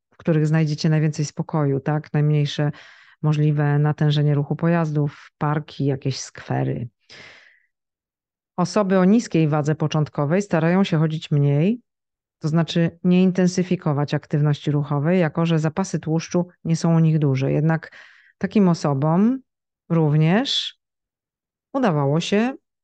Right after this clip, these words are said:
spokojnie, y, wytrzymywać siedemnasto-dwudziestodniową głodówkę. Bardzo niska waga początkowa,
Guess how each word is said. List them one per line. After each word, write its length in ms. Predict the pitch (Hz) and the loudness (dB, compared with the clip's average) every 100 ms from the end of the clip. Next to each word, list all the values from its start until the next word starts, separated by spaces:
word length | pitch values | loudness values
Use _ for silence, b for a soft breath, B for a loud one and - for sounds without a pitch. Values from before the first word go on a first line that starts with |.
| _ | _
spokojnie, 800 | - - 311 139 127 139 156 233 - _ _ B B - | -10 -8 -4 -2 0 2 2 0 -4 _ _ B B -2
y, 320 | 160 156 160 | 0 2 2
wytrzymywać 600 | 160 202 170 151 175 202 | 0 0 0 0 0 -4
siedemnasto-dwudziestodniową 2250 | - - 165 160 160 160 160 - - 175 196 _ 156 151 147 160 165 165 139 143 147 156 | -4 -2 0 2 2 2 0 -4 -2 -2 -2 _ -4 -2 0 -2 -2 -4 0 0 0 0
głodówkę. 640 | 147 131 127 - - 139 135 _ _ - | 0 -2 -4 -8 -8 -8 -10 _ _ -10
Bardzo 320 | 160 196 180 | -2 0 2
niska 300 | 165 160 156 | 0 0 -2
waga 220 | 147 151 | -2 -2
początkowa, 920 | 147 151 160 160 - 156 147 147 175 | -2 -2 -2 -2 -2 -2 0 0 0